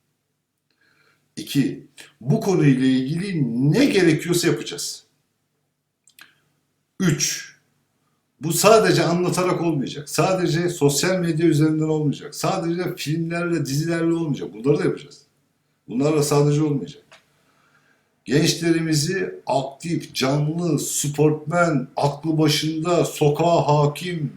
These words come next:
davasına hakim, dünyaya örnek gençler haline getireceğiz. Bunu nasıl yapacağız? Bunlar için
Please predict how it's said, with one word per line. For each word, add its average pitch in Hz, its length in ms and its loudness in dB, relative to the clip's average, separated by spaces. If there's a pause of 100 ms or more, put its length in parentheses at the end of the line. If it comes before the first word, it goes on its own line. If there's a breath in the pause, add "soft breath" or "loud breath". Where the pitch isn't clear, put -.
(140)
davasına 160 720 2
hakim, 151 680 0 (2000 soft breath)
dünyaya 160 600 2
örnek 180 560 0
gençler 151 380 4
haline 107 320 0
getireceğiz. 87 480 -10
Bunu 147 140 -2
nasıl - 280 0
yapacağız? - 580 -12 (2250 soft breath)
Bunlar 165 400 -2
için 147 560 -4